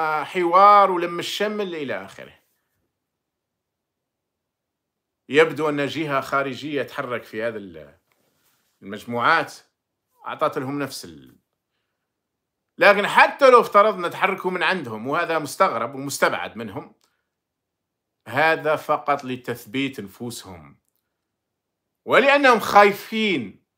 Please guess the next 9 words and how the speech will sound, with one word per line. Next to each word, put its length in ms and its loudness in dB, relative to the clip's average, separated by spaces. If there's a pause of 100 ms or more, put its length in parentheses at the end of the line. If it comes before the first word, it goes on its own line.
(180)
من 140 -8
تأثيرات 680 -2
ومعطيات 840 0 (1300)
الحرب 320 2
في 140 -4
أوكرانيا 680 -2 (1400)
ومن 280 2
سذاجتهم 840 0
و-، 480 2